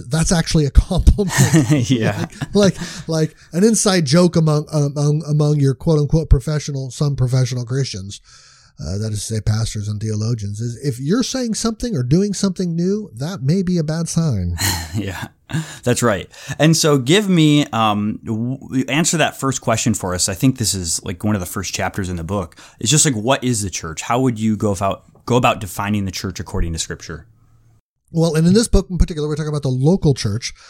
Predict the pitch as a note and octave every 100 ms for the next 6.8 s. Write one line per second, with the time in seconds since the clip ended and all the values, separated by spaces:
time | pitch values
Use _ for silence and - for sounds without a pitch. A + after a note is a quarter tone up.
0 | - _ A#2+ C3 D#3 D3 D3 A#2 G#2+ G#2+
1 | - A#2 - A#2 A2+ B2+ - A#2+ A#2 A2+
2 | G#2 F2+ G2+ - _ - - _ - F#2
3 | G#2 G#2 G#2+ B2+ A2 A2 A2 A2+ G#2 G2+
4 | G2 A#2 G2 G2 - A#2 A2+ A#2 F2+ F2+
5 | G#2+ A2+ C3 B2+ B2+ A#2 A2+ A2 B2+ C3
6 | C3+ B2 B2 B2+ A2 G2 G2 G#2+